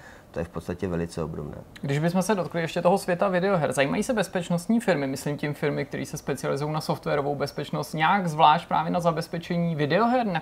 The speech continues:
Speaker 2: konkrétních titulů, třeba speciálně onlineovek? Sledujete vlastně tohle prostředí nějak aktivně, jak uživatele, co by hráče chránit, aby nepřišel, dejme tomu, o svý vybavení, o svoji postavu, cokoliv takovýhleho?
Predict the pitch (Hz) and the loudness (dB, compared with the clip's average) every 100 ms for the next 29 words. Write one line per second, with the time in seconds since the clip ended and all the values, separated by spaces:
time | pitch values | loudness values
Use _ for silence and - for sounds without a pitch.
0 | - 175 170 170 165 156 156 - 226 196 | 4 6 6 4 0 -4 -4 0 2 2
1 | - 143 147 - 147 - 147 151 151 - | -2 0 0 0 -4 -2 0 0 -2 -2
2 | 160 180 233 233 208 - - - 160 254 | 0 2 2 2 0 -2 -4 0 2 2
3 | 262 240 240 214 196 202 190 - 190 185 | 2 -2 0 -2 -2 0 -2 0 -2 -2
4 | 190 - 170 170 170 - - 214 214 202 | -4 -10 2 4 6 2 2 2 2 2
5 | 185 180 160 180 180 170 170 180 175 170 | 0 0 0 2 4 4 4 6 6 4
6 | - 170 170 165 160 190 277 269 233 202 | 2 2 6 8 8 6 -2 -2 0 0
7 | 196 196 190 - - - 175 165 - 185 | 0 -2 -4 -8 -6 4 4 4 0 0
8 | 185 165 165 170 170 170 - - - - | 0 0 0 0 0 -2 -14 -18 -20 -20
9 | - - - 160 156 185 202 185 160 - | -14 -8 2 4 6 4 4 2 0 0
10 | 175 165 - - 196 160 175 160 160 - | 0 0 0 2 2 0 -2 -2 -2 -4
11 | 165 196 147 143 139 139 | -4 -4 -2 0 0 -2